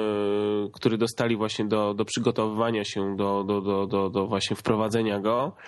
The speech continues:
e, jak-, czy jakichś usług, czy oprogramowania, czy nie wiem, testowania i tak dalej, to nie mogą się nawet z nim, e, wypuszczać z tego jednego pokoju, w którym on jest, e, zamknięty, tak? No także także, no,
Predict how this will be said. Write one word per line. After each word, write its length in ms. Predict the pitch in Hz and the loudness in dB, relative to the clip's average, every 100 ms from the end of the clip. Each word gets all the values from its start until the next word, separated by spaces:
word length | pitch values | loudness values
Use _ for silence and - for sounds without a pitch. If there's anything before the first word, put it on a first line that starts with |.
| - - - | -16 -12 0
e, 140 | 107 | 2
jak-, 120 | 107 | 2
czy 300 | - - - | -2 -2 0
jakichś 280 | 104 104 - | 0 -2 0
usług, 360 | 117 117 110 - | 0 0 -4 0
czy 260 | 104 101 - - | 2 2 0 -2
oprogramowania, 1000 | 92 98 110 107 104 104 104 110 104 101 | 0 0 0 0 0 0 0 0 0 -2
czy 200 | - 98 | -2 0
nie 100 | 98 | 0
wiem, 120 | 98 | 0
testowania 540 | - 104 - 104 104 98 | 0 0 0 0 0 0
i 40 | |
tak 160 | 95 95 | -2 0
dalej, 240 | 110 151 | 0 2
to 80 | 139 | 0
nie 100 | 123 | 0
mogą 220 | 131 131 | 0 -2
się 80 | - | -2
nawet 200 | 120 117 | -2 -2
z 40 | 117 | -2
nim, 140 | 113 | -4
e, 1000 | 110 - 90 - - - - 76 98 95 | -4 -8 -8 -8 -8 -8 -6 -2 0 0
wypuszczać 600 | 101 139 175 170 - 123 | 2 0 2 0 0 -2
z 40 | - | -2
tego 320 | 117 117 117 | 0 2 0
jednego 340 | 113 123 120 | 0 0 -2
pokoju, 380 | 117 - 120 120 | -4 -2 0 0
w 40 | |
którym 200 | - 113 | -2 -4
on 120 | 110 110 | -2 -2
jest, 360 | 104 - - | -2 -6 -2
e, 180 | 104 107 | 0 2
zamknięty, 540 | 117 113 - 101 - | 0 0 0 0 -2
tak? 240 | - 104 117 | -2 -2 -2
No 60 | |
także 240 | 135 120 131 127 - - - - - - | -4 0 0 0 -6 -14 -12 -14 -16 -8
także, 300 | - - 156 | -6 -2 0
no, 220 | 156 160 | 0 -2